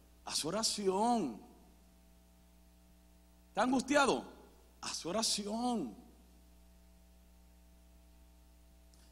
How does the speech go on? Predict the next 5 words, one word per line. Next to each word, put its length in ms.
¿Está 220
alguno 460
alegre? 600
Cante 320
alabanzas. 840